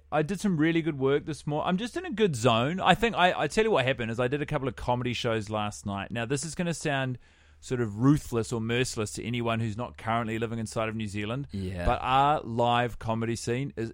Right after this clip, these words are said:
Speaker 1: absolutely fucking thriving right now. It's
Speaker 2: Yeah, dude.
Speaker 1: going off.
Speaker 2: We've
Speaker 1: And
Speaker 2: sold, like, eighty tickets for the show tonight.
Speaker 1: Yeah.
Speaker 2: It's a week. What is it? It's, like, a Thursday today.
Speaker 1: Yeah.
Speaker 2: Things are
Speaker 1: It's
Speaker 2: going
Speaker 1: just
Speaker 2: on.
Speaker 1: like, it's just so good. I,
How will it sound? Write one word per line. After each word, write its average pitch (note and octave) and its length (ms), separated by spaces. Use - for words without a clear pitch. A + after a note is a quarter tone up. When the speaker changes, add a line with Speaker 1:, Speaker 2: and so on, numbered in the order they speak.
Speaker 1:
absolutely A#2 680
fucking G2+ 640
thriving B2 540
right C#3+ 220
now. C#3+ 300
It's - 100
Speaker 2:
Yeah, G2+ 100
dude. G2+ 80
Speaker 1:
going C#3 280
off. E3 420
Speaker 2:
We've C3 140
Speaker 1:
And C#3 120
Speaker 2:
sold, G3+ 220
like, E3 260
eighty A#2+ 240
tickets - 400
for A#2 80
the G#2 80
show F#2 240
tonight. C#2+ 380
Speaker 1:
Yeah. F3+ 280
Speaker 2:
It's A#2+ 160
a D3+ 100
week. C3+ 300
What B2+ 180
is C#3+ 160
it? G2 60
It's, E2+ 140
like, B2 120
a A2+ 40
Thursday B2 520
today. C#2 320
Speaker 1:
Yeah. D#3+ 320
Speaker 2:
Things C#3+ 240
are - 40
Speaker 1:
It's F3 120
Speaker 2:
going - 80
Speaker 1:
just A3 160
Speaker 2:
on. A#3 100
Speaker 1:
like, F#3+ 180
it's E3 240
just - 320
so D#3+ 380
good. C3 400
I, F3 140